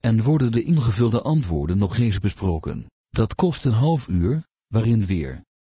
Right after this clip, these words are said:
geen patiënten kunnen worden verzorgd. Het uiteindelijke besluit, zeven uur zorg per week, in groepsverband,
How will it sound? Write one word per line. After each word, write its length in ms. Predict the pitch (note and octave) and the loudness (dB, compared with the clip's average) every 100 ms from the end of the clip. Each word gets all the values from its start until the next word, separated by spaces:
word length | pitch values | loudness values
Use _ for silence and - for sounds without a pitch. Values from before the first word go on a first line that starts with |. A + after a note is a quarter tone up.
| _ _ | _ _
geen 440 | - F2+ B1+ B1 - _ _ _ _ - | -8 -6 -6 -8 -14 _ _ _ _ -6
patiënten 680 | A2 G2 - D#2 D2+ G2+ | -2 -2 -2 -2 0 -2
kunnen 340 | - B2+ A#2+ G#2 | 0 0 2 2
worden 200 | G#2 G2 | 0 0
verzorgd. 680 | G2+ - C#3+ D2+ - - - _ | -2 0 0 -2 -6 -18 -20 _
Het 240 | - A2+ A2+ | -2 0 2
uiteindelijke 640 | G#2+ - C#3+ D#3 D3 A#2+ | 0 0 0 2 0 -2
besluit, 680 | A#2 - G#2 F2+ F2+ - - _ - | -4 -2 0 0 -2 -8 -14 _ -8
zeven 540 | G2 G2 C3+ D3 B2+ | -4 0 2 2 2
uur 200 | A#2 G#2+ | 4 2
zorg 320 | - C3 C3 | 2 0 0
per 160 | - B2+ | 0 0
week, 400 | A#2 D2 - - _ _ | 0 -2 -6 -20 _ _
in 340 | G#2 F#2+ C3 - _ | -2 0 0 -4 _
groepsverband, 1080 | - F#2 B2 D3 - - A2 G#2 D2 - - | -4 0 2 0 -2 -4 -2 -2 -4 -6 -12